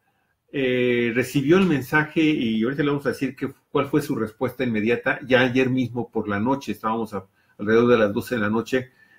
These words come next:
terminando ya la jornada de trabajo, cuando de, pues nos llegó por el periódico El País la respuesta que se la vamos a dar en un momentito más. Pero mire, este, este mensaje que,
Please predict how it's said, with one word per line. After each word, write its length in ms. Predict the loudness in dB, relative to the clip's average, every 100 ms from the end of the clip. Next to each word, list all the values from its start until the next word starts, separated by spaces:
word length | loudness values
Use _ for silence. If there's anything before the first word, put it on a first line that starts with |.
| _ -2
terminando 500 | 2 4 6 6 6
ya 140 | 6
la 100 | 4
jornada 420 | 2 -2 0 2
de 140 | 4 2
trabajo, 500 | 2 4 4 2 -2
cuando 480 | 0 2 2 2 0
de, 220 | -2 -4
pues 340 | -4 -4 -2
nos 180 | 0 2
llegó 540 | 2 6 6 6 2 _ _ _
por 140 | 0 2
el 140 | 2
periódico 460 | 2 4 4 4 2
El 120 | 2
País 380 | 4 4 4 2
la 80 | -2
respuesta 500 | -2 -2 -2 0 -2
que 60 |
se 120 | -4 -2
la 60 |
vamos 200 | -2 -2 0
a 40 |
dar 80 | 2
en 80 | 2
un 80 | 0
momentito 440 | 0 -4 -6 0
más. 420 | 4 4 2 -8 _ _ _
Pero 160 | 2 6
mire, 340 | 6 6 2 -8 _ _
este, 640 | 2 2 4 6 6 4 4
este 220 | 2 0
mensaje 760 | 0 0 2 2 2 0 -6
que, 680 | -4 -2 0 0 -2 -4 -8